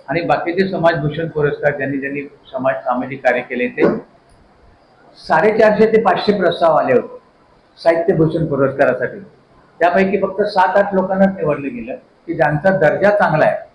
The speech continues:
त्या लोकांना निवडून आपण त्यांना सन्मानित करणार आहोत. असंही साहित्य संमेलन होतंय, याची तुम्ही जास्तीत जास्त बातमी कव्हर करावी अशी मी त्यांना,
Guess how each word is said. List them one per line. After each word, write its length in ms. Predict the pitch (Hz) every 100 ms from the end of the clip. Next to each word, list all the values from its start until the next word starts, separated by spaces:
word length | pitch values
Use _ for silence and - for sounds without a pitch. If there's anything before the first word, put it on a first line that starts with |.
| - _ -
त्या 100 | 170
लोकांना 300 | 175 180 185
निवडून 360 | 165 165 175
आपण 220 | 160 160 156
त्यांना 400 | 156 156 160 - - _
सन्मानित 340 | 143 143 147 147
करणार 360 | 135 127 127
आहोत. 100 | 131 - _ _ _ _ -
असंही 280 | 175 190 190
साहित्य 320 | 156 151 160
संमेलन 340 | 165 156 160
होतंय, 420 | 147 135 143 156
याची 240 | 139 131 156
तुम्ही 280 | - 147 156 - _ _ _ -
जास्तीत 360 | 135 135 196 190
जास्त 220 | 185 190
बातमी 400 | 190 156 - 165 165 _ _ _ _ - -
कव्हर 200 | 160 190
करावी 320 | 185 165 170
अशी 200 | 156 156
मी 100 | 160
त्यांना, 340 | 156 147 147